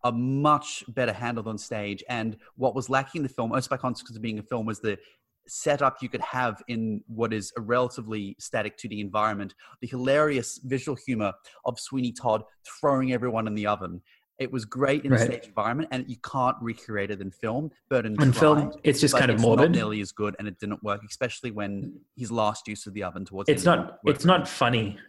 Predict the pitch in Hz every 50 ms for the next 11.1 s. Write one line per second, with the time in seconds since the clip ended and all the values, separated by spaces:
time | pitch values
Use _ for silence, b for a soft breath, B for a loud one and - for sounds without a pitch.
0 | _ _ _ _ 127 120 113 110 104 - - 110 107 101 104 101 - - - 143
1 | 135 120 123 135 135 131 - - 139 123 120 120 120 113 - 127 107 117 160 175
2 | - - - - _ _ - 151 - 135 120 123 123 110 92 85 - - - -
3 | _ _ _ _ _ _ _ 131 127 110 - 139 135 123 117 - 98 - - -
4 | 80 87 90 - _ _ 160 151 127 - - - - - _ _ _ _ 143 143
5 | 151 156 156 160 160 160 156 - - - - 104 - - 90 104 104 98 - 110
6 | 98 90 90 87 82 82 82 - _ _ _ _ 143 143 123 120 - - 151 151
7 | - - 151 151 160 170 165 - 156 143 127 123 120 - 127 117 - - 127 107
8 | - - 127 120 - - - 117 107 117 156 165 - 147 123 123 117 - - 127
9 | - - 123 117 120 120 120 120 120 117 131 113 104 - 127 110 - 131 120 117
10 | 113 110 - 117 107 110 107 - 104 113 113 110 - - - 117 98 - 117 113
11 | -